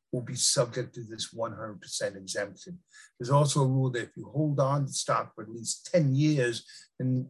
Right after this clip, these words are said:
the appreciation is also only subject to tax at five percent. But that's a key rule that a lot of people real-, do not realize. And appreciation looks to see that if you're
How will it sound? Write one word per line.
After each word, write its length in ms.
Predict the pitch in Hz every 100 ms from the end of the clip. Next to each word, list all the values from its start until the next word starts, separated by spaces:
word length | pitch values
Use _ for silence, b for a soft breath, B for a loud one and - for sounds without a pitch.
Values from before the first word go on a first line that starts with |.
| 156
the 140 | 127
appreciation 920 | 120 - 160 135 147 139 151 143 131
is 120 | 110
also 420 | 127 131 131 120 120
only 160 | 120 117
subject 480 | - - - 113 -
to 60 | -
tax 300 | 120 110 -
at 80 | -
five 280 | - 107 101
percent. 420 | - - 117 101 - B B B -
But 80 | 139
that's 240 | 165 -
a 120 | 151 -
key 360 | - - 180 156
rule 400 | 135 147 151 147
that 120 | 123
a 60 | 113
lot 200 | 120 127
of 100 | -
people 400 | 139 123 117 110
real-, 400 | 135 135 127 131 B B -
do 80 | 135
not 260 | 123 117
realize. 680 | 123 127 135 143 147 139 - b b -
And 100 | 127
appreciation 920 | 123 - 196 - 170 156 147 139 131
looks 260 | 135 - -
to 140 | 123
see 320 | - - 135 120
that 180 | 117 120
if 180 | 113
you're 400 | 131 123 123 117